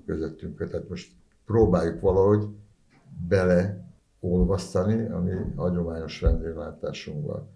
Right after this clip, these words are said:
Talán ez most a pillanatnyilag, tehát ez az, amire azt mondanám, hogy, ö, hogy újdonságként foghatni a Rosensteinbe. Hogy már mi is, de mint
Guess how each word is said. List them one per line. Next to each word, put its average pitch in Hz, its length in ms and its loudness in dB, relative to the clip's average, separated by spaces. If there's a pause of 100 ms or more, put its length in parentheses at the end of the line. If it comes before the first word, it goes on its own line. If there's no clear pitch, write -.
(220)
Talán 101 320 2
ez 87 180 -2
most 87 280 -6
a - 300 -6
pillanatnyilag, 82 640 -4
tehát 92 160 -6
ez 101 80 0
az, 85 140 -4
amire 87 440 -4 (300)
azt - 280 -8
mondanám, 85 440 -4
hogy, 85 280 -4
ö, 87 180 2 (460)
hogy 87 140 -8
újdonságként 87 760 -4
foghatni - 500 -8
a 76 60 -6
Rosensteinbe. 76 920 -8 (480)
Hogy 87 100 -6 (440)
már 90 280 0
mi 101 80 2
is, 110 340 2
de 110 100 4
mint 110 200 0